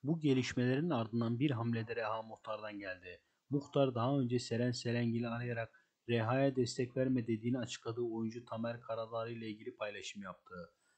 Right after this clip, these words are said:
Muhtar son yaşanan olayları işaret ederek "Çocuklar duymasın istedim, olmadı Mevlam" ifadelerini kullanarak "Çocuklar Duymasın" dizisindeki Haluk rolüyle özdeşleşen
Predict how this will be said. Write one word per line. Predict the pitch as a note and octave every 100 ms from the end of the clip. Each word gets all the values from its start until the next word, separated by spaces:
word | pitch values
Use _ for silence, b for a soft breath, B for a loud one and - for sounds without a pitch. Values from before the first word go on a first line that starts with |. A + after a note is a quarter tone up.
| _
Muhtar | C#3+ C#3+ - C#3
son | B2 -
yaşanan | D#3 C3 A#2 A#2+ B2
olayları | B2 A2+ A#2 A#2 A#2
işaret | B2 - A2+ A2+ A#2+
ederek | A#2 A#2 A2+ b b b _ _ _ _ _
"Çocuklar | - A#2+ B2+ - C#3 C3
duymasın | D3+ D#3 B2+ D#3+ C#3
istedim, | A#2 - A#2+ B2+ C3+
olmadı | A#2+ C3+ C3+ A2 A2+
Mevlam" | A2+ A2 A#2 A#2
ifadelerini | A#2+ B2 A#2+ A#2 A2+ A2+ A2+
kullanarak | - A2+ A2+ A#2 A2+ b b b
"Çocuklar | - A#2 A#2+ B2+ A#2+
Duymasın" | A#2+ C#3+ B2 - A#2
dizisindeki | A2+ A2 - A#2+ A2 - A#2 B _
Haluk | - B2 C#3+
rolüyle | B2 A#2+ A2+ A#2+ A2+
özdeşleşen | A2 A2 G#2+ A2+ G2 A#2